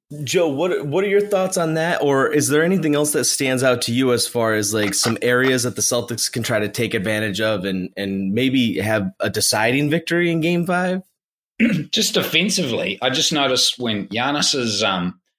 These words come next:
Speaker 2: Giannis will take contact, he'll, he'll have the initial drive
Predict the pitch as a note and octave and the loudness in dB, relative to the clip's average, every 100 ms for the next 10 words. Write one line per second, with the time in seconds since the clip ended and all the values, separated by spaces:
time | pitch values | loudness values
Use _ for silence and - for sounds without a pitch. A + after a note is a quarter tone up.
0 | _ - B2 E3+ - D3 A#2 G#2 _ - | _ -4 0 0 0 0 -2 -6 _ -8
1 | D#3+ D#3 - B2+ - A2+ A2 - - _ | -4 -4 -4 -4 -2 0 -2 -4 -20 _
2 | _ G#2 G2+ G2 A2 A2 G#2+ A2+ C3 D3+ | _ -6 -4 -2 -2 -2 -2 0 2 0
3 | A#2 A2 G#2+ F#2 F#2 A#2 | 0 -2 -2 0 -2 -6